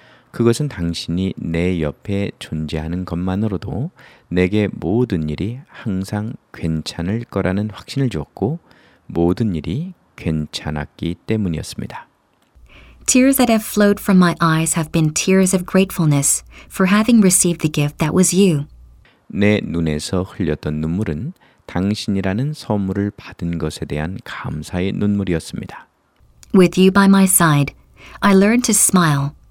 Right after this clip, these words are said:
Speaker 2: to laugh, to love people, to appreciate their presence,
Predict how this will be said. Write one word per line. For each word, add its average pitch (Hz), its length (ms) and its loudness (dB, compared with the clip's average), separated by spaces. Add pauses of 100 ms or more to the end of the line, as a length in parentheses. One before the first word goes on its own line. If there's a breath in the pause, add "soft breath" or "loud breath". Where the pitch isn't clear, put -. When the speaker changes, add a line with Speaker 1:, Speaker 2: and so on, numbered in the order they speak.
(140)
Speaker 2:
to 202 120 2
laugh, 196 460 4 (400 soft breath)
to 226 160 2
love 214 300 4
people, 147 500 0 (440 soft breath)
to 226 140 4
appreciate 254 580 4
their 196 120 2
presence, 160 640 2